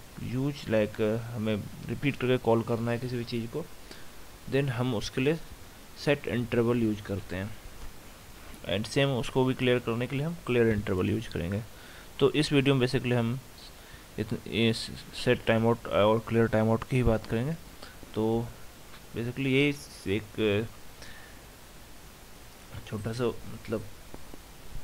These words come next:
explanation है and for more detail I will,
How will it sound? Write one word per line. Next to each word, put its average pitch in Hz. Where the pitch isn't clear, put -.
explanation 120
है 131
and 117
for 120
more 135
detail 143
I 110
will, 113